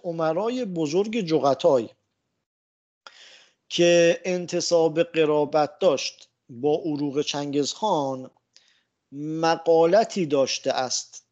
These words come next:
و از راه بزرگمنشی جواب سخت داده. چون در میان ایشان سخن از موی سر و تیغ تیز باریکتر باشد، سخنی بر او دق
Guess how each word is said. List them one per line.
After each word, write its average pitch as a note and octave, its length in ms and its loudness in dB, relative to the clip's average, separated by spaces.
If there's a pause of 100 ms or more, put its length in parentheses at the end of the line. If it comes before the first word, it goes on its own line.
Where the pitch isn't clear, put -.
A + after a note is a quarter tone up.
(120)
و C3 220 -6
از D3+ 360 0
راه E3 440 -2
بزرگمنشی C#3+ 1500 -2
جواب D3 480 2
سخت G3 460 -2
داده. G#2+ 340 -10 (1800)
چون A3 520 -2 (300)
در E3 240 4
میان F3 500 -2
ایشان F3 560 -2
سخن G3+ 400 -4
از D#3 180 -2
موی G3 260 0
سر F#3+ 260 0
و D#3 60 2
تیغ E3+ 380 0
تیز C#3 420 -2
باریکتر C3+ 640 0
باشد، F#3+ 520 0
سخنی A#3 580 -2
بر D#3 240 2
او C#3 240 -4 (180)
دق D#3+ 200 2